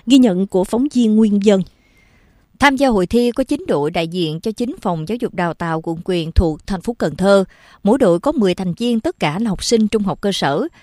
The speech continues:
Speaker 2: Đây là các đội đạt giải nhất vòng thi cấp quận, huyện. Mỗi đội trải qua ba phần thi gồm vòng thi tự giới thiệu, vòng thi kiến thức,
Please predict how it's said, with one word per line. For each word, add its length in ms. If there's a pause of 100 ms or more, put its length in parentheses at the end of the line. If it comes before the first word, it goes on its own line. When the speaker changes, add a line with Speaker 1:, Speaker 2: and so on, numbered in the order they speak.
(260)
Speaker 2:
Đây 100
là 100
các 220
đội 240
đạt 220
giải 120
nhất 300
vòng 140
thi 140
cấp 180
quận, 200
huyện. 260 (220)
Mỗi 180
đội 240
trải 140
qua 220
ba 120
phần 200
thi 200
gồm 240 (520)
vòng 120
thi 140
tự 200
giới 120
thiệu, 340 (200)
vòng 120
thi 140
kiến 200
thức, 200